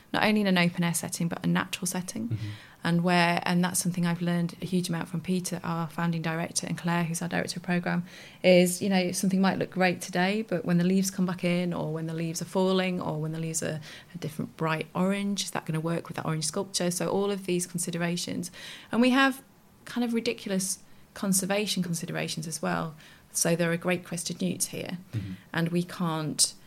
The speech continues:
Speaker 1: move sculptures at a certain time of the year because of the migratory paths. I don't know if you noticed the,
Speaker 2: Awesome.
Speaker 1: the ha-ha. So there's a ha-ha that runs through the estate.
Speaker 2: Yeah.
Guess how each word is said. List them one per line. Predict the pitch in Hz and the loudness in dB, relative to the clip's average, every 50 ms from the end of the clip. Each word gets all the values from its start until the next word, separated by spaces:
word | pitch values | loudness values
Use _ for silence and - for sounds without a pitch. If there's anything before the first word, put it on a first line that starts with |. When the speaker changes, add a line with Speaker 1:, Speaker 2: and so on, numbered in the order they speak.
| - - - - - _ _ - - - | -20 -20 -20 -20 -20 _ _ -20 -4 2
Speaker 1:
move | 185 185 190 190 190 180 175 180 | 6 8 8 8 8 6 6 2
sculptures | - - 175 165 - - - 160 | 2 0 0 -2 -2 -2 -6 -6
at | 156 | -4
a | 180 | -4
certain | - 180 170 - | -4 -2 -2 -4
time | 170 - 170 165 | -4 -4 -4 -6
of | 160 | -6
the | 156 | -6
year | 165 165 160 180 | -4 -2 -2 -2
because | 175 160 156 - 170 - | -4 -4 -8 -10 -10 -8
of | 175 | -6
the | 165 | -6
migratory | 160 160 160 156 180 185 180 180 - 180 | -6 -4 -4 -2 0 0 0 0 -4 -8
paths. | - - - 170 165 - - - | -8 -12 -12 -10 -6 -6 -4 -4
I | - | 0
don't | - 214 196 | 0 0 2
know | - | 2
if | 196 190 190 | 0 0 2
you | 190 | 2
noticed | 185 185 180 175 185 - 180 175 - - | 2 2 2 2 0 0 0 -2 -2 -2
the, | - 170 165 165 | 0 2 2 2
Speaker 2:
Awesome. | 165 160 - - - - - - - - | 2 -2 -6 -10 -14 -18 -20 -20 -16 0
Speaker 1:
the | - 180 | 0 2
ha-ha. | 185 202 208 196 190 190 185 170 170 - - | 2 6 4 4 4 4 2 0 -2 -2 -2
So | - - - 180 | -2 0 0 0
there's | 180 185 175 | 0 2 0
a | 180 | 0
ha-ha | 180 180 202 196 196 190 196 226 233 247 240 | 0 2 0 0 0 0 0 0 0 2 0
that | 240 - - | -2 -4 -2
runs | 185 180 180 - | 0 0 0 0
through | 175 175 | -2 -2
the | 175 165 | -2 -4
estate. | 170 - - 160 156 175 175 | -6 -4 -4 -4 -4 -4 -4
Speaker 2:
Yeah. | 190 190 185 190 | -4 -4 -4 -4